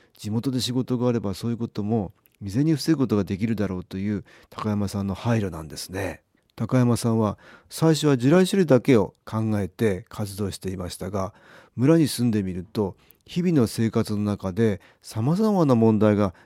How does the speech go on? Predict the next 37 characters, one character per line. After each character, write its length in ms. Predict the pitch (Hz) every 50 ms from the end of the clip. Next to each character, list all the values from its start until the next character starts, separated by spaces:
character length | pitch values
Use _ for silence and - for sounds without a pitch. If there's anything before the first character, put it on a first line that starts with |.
| _ -
目 120 | 113 117
に 100 | 113 98
つ 120 | - -
く 100 | - -
よ 60 | 104 101
う 20 |
に 80 | 95 95
な 120 | 101 101
っ 40 | 90
た 180 | - - 87
と 160 | 85 _ - 87
い 40 |
い 40 | 82
ま 140 | 76 73 -
す。 240 | - - 73 73 - _ _ _ _ _ _ _ _ _ _ _ _ _
な 200 | 107 110 113 113
の 140 | 110 107 95
で、 340 | - 110 101 98 92 85 98
え 20 |
ー、 40 | 95
学 260 | - 92 98 101 -
校 120 | _ - 120
を 60 | 120 110
作 220 | - - - 113 107
っ 20 |
た 220 | 82 _ - 95
り、 220 | 90 101 101 90 - _ _ _ _ _ _ _ 113
道 260 | 107 123 123 123 117
路 120 | 110 101
を 80 | 95 90
き 200 | - - - 110
れ 120 | 104 98
い 40 | 92 92
に 60 | 87
し 40 | -
た 160 | - 98 98
り、 200 | 113 107 92